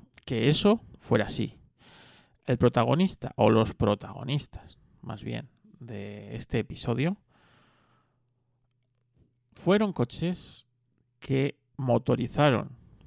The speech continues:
una década, motorizaron una sociedad y, bueno, digamos que pusieron ruedas al despertar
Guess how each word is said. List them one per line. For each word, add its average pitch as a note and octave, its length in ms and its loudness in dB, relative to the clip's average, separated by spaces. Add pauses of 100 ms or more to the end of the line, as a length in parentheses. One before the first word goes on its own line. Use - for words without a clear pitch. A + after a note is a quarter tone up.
(1400)
una C3+ 200 2
década, - 400 -6 (640)
motorizaron C#3 840 2
una C#3 160 0
sociedad A2+ 500 -4 (1200)
y, E3+ 380 2 (800)
bueno, B2 340 -4 (300)
digamos C3 760 0
que D3 460 0 (300)
pusieron B2 480 0
ruedas A2 580 0 (1500)
al B2 180 2
despertar F3 600 2